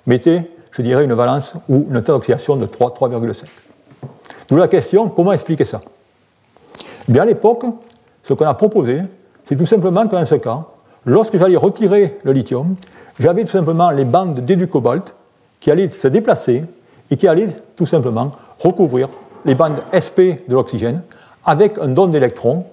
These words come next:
des bandes S P dans les bandes D, et on crée des trous au niveau de la bande S P. Donc voilà, si vous voulez, ce qu'on a à l'époque proposé, ce qu'on a écrit,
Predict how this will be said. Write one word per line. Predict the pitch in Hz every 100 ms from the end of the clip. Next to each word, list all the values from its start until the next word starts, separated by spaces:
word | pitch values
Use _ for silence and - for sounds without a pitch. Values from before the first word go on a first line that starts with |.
| _ _ - - - -
des | 160
bandes | 160 156 -
S | 170 -
P | 127 127 160 - _
dans | 123 143
les | 135
bandes | 135 113
D, | 117 139 - - -
et |
on | 143
crée | 139 170
des | 139
trous | - 135 156 - _ _
au | 180
niveau | 185 156 175
de | 131
la | 117
bande | 127
S | 104
P. | - 107 _ _ _ _ _ _ _ - -
Donc | 120
voilà, | 127 208
si | 214
vous | 190
voulez, | 170 196 220 - - - -
ce | - 156
qu'on | 156
a | 139 160 101 - - _
à | 123
l'époque | 120 127 143 113
proposé, | - 170 160 135 226 - - _ _ _ - - -
ce | - 143
qu'on | 180
a | 180 180
écrit, | 196 - 226 233